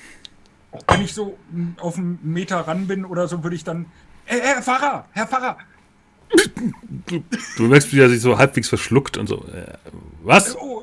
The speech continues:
Speaker 2: Der Gottesdienst ist schon vorbei.
Speaker 1: En-, entschuldigen Sie vielmals, ich, keine Sorge, ich will nicht zum Gottesdienst. Entschuldigen, ich meine, äh, ich, ich, ich,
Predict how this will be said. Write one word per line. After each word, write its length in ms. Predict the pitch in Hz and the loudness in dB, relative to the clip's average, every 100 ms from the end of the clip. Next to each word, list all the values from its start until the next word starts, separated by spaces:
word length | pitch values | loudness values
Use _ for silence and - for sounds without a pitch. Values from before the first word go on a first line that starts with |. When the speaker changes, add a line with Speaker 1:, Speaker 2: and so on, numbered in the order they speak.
| - | 2
Speaker 2:
Der 160 | 156 | 8
Gottesdienst 580 | 175 226 202 220 220 - | 10 10 8 8 6 6
ist 180 | 247 - | 6 6
schon 220 | 196 196 | 4 4
vorbei. 680 | 190 - 175 175 120 65 - _ - - - - - - _ - | 4 4 6 8 8 4 -6 _ -20 -20 -20 -20 -20 -20 _ -10
Speaker 1:
En-, 160 | 233 240 | -10 -8
entschuldigen 400 | 220 247 262 226 | -6 -6 -6 -6
Sie 100 | 220 | -6
vielmals, 480 | 233 220 185 - - | -2 -2 -2 -6 -12
ich, 80 | 190 - - | -16 -14 -6
keine 220 | 226 208 | -4 0
Sorge, 240 | 214 208 | -2 -2
ich 140 | 190 185 | -8 -6
will 80 | 208 | -6
nicht 160 | 165 | -6
zum 100 | 180 | -8
Gottesdienst. 400 | 165 160 - - 311 302 | -8 -8 -12 -12 -10 -8
Entschuldigen, 380 | - 359 330 285 | -6 -6 -8 -8
ich 260 | 277 247 | -6 -4
meine, 260 | 226 233 226 - - _ - | 0 0 -2 -10 -20 _ -6
äh, 180 | 208 196 - | -4 -4 -8
ich, 240 | 202 196 - - | -14 -14 -16 -12
ich, 100 | 180 - - | -14 -14 -20
ich, 100 | 175 | -16